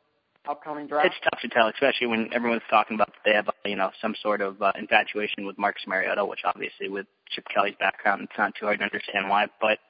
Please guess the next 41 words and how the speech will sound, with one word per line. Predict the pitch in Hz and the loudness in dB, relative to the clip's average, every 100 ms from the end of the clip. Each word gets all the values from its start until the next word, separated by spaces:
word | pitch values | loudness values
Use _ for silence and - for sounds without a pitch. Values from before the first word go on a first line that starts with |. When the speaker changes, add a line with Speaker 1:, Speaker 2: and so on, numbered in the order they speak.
| - | 0
Speaker 2:
uh, | 107 104 104 101 | 4 4 2 -2
the | 107 | -6
Eagles | 160 165 160 | -2 0 0
are | 131 | -2
a | |
team | - 143 | -2 0
like | 123 110 - - | 0 -2 -8 -8
the | 104 | 2
Seahawks, | 101 101 - | 4 4 0
like | 104 - _ _ - | -6 -6 _ _ -12
the | - - | -4 -2
Chiefs | 160 139 - - _ | -2 -4 -8 -18 _
in | 120 | -2
recent | 113 113 - | -2 -2 -2
years, | 107 104 - - - - - _ | 0 0 -2 -10 -14 -14 -16 _
where | 113 110 104 - _ _ - | 0 4 4 0 _ _ -4
you | 120 120 | 0 2
really | 120 131 120 117 - 113 | 4 4 4 0 -6 -6
don't | 110 107 | 0 0
know | 101 98 | 0 0
where | 98 | -2
they're | 95 95 | -2 -4
gonna | 98 | -4
go. | 98 98 98 - - | -2 -2 -4 -6 2
They're | 117 107 | 2 2
a | |
very, | 98 117 113 | 2 4 4
very, | 107 107 98 | 4 2 2
very | 98 104 | 2 2
difficult | 95 107 - 107 - | 2 -4 -4 -6 -6
team | 107 101 | -8 -10
to | - | -6
forecast. | 95 95 101 95 - - - | -4 -2 0 0 -2 -12 -4
Uh, | 101 101 | 2 2
when | 101 107 | 0 -4
you | |
have | 104 123 - - | 0 0 0 0
somebody | 123 113 104 101 - _ _ - - - | 0 0 -2 -4 -14 _ _ -20 -20 -4
like | 117 113 | -4 -4
Chip | - - | -8 -4
Kelly, | - 113 101 | 2 2 2